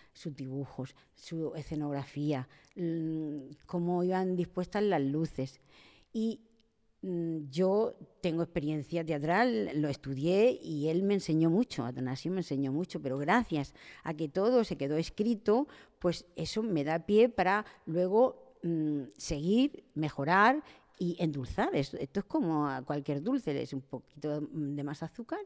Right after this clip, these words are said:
y mejor. Pues bueno, pues Ata nos dejó muchas cosas escritas y yo le doy continuidad. En este libreto de dirección, pues tenemos esa pequeña adaptación que entonces ya se hizo.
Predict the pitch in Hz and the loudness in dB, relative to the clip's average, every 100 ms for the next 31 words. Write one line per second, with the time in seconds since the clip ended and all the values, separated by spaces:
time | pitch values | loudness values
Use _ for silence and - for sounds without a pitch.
0 | - 143 131 123 127 - 240 151 _ - | -8 -6 -6 -6 -8 -6 -6 -6 _ -20
1 | - _ _ 127 127 135 - 127 147 151 | -20 _ _ -16 -10 -8 -10 -12 -8 -2
2 | 202 160 139 143 170 175 185 - - 165 | 0 0 -2 -2 2 2 2 -4 -8 -2
3 | 175 170 - 156 170 196 - 240 254 254 | 0 -2 -6 -6 -4 -4 -2 0 2 4
4 | 330 370 - - 170 - 147 147 143 156 | 4 0 -10 -20 -18 -8 -4 -2 0 0
5 | 220 233 185 156 135 127 127 - - - | 0 0 -2 0 -2 -2 -6 -14 -20 -8
6 | 190 202 208 262 262 240 254 220 170 160 | 0 0 2 0 0 2 2 2 0 0
7 | 170 220 226 254 262 294 302 - - 175 | 2 0 -2 2 4 4 2 -8 -6 -6
8 | - 160 175 190 202 220 - _ _ _ | -2 -2 0 0 0 -2 -8 _ _ _
9 | _ 190 185 180 165 170 175 156 170 - | _ -6 -2 -2 2 4 6 4 2 0
10 | 160 220 226 226 160 151 151 - 147 151 | -2 2 2 2 0 -2 -4 -4 -2 0
11 | 151 160 196 240 - 208 233 | 0 0 2 2 2 0 0